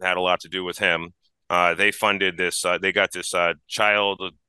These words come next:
Safety Something Act in nineteen ninety-seven. Uh, so anyways, uh, I guess what I would, uh, like to do now, Tim, is just, I have, like, a little, um, timeline written down here. I can just kinda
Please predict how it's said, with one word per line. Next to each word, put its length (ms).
Safety 420
Something 420
Act 260
in 80
nineteen 340
ninety-seven. 640
Uh, 380
so 200
anyways, 560
uh, 420
I 120
guess 240
what 140
I 80
would, 180
uh, 180
like 260
to 100
do 440
now, 200
Tim, 320
is 140
just, 200
I 120
have, 260
like, 200
a 140
little, 320
um, 280
timeline 540
written 280
down 280
here. 220
I 80
can 160
just 240
kinda 360